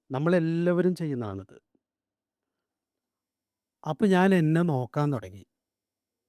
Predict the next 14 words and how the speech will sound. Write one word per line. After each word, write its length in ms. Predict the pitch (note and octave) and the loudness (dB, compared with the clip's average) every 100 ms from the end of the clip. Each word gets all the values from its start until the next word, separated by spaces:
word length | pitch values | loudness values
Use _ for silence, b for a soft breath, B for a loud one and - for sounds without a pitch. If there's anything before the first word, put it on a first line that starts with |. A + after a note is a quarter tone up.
| _ _ - | _ _ -6
എന്നെ 280 | D3 E3 | -2 0
പഠിക്കാൻ 420 | F3+ E3 C3 C3+ B2+ | 0 -2 -4 -4 -4
തുടങ്ങി. 300 | B2 G2+ G2+ - _ _ - | -4 -8 -14 -18 _ _ -12
ഞാൻ 320 | D#3+ E3 F#3 G3 F#3 _ _ _ D#3+ | -6 -4 -2 -2 -6 _ _ _ 0
ഒരു 120 | D#3+ | 2
ആധുനിക 520 | C#3+ C#3 C#3+ D3 C#3+ | 2 2 2 2 2
പൗരനായി 640 | C#3+ C#3 C3 C3 C3 B2+ C3 | 0 0 2 2 0 0 -4
ജീവിക്കുന്നുണ്ടോ? 840 | A#2 A#2 A#2 B2+ A#2 G#2 G2+ F#2+ - _ _ _ _ _ _ _ _ _ _ _ - | -4 -4 -6 -8 -8 -8 -12 -16 -20 _ _ _ _ _ _ _ _ _ _ _ -2
നോക്കുമ്പോഴേ 580 | C#3+ D3 - E3 E3 F3+ | 2 2 2 0 2 2
ഒരു 160 | F3 | 2
ഇരുപത് 340 | E3 D#3+ E3+ F3+ | 0 0 -2 -4
ശതമാനം 600 | E3+ D3+ D3 D3+ D3 D3 | -6 -6 -6 -6 -6 -4
പോലും 280 | C3+ B2+ C#3 | -4 -4 -6
ഇല്ല 200 | A2+ G2+ | -8 -10